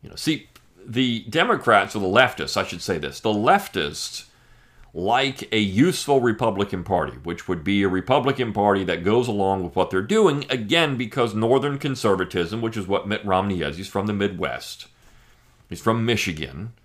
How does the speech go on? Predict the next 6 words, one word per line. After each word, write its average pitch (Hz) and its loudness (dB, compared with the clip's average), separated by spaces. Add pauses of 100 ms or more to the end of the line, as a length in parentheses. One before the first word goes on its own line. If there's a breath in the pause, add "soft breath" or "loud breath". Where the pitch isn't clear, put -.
(680 soft breath)
Northern 143 4
conservatism 107 2
is 98 0
simply 92 -2 (600 soft breath)
discarded 90 2
leftism. 85 -2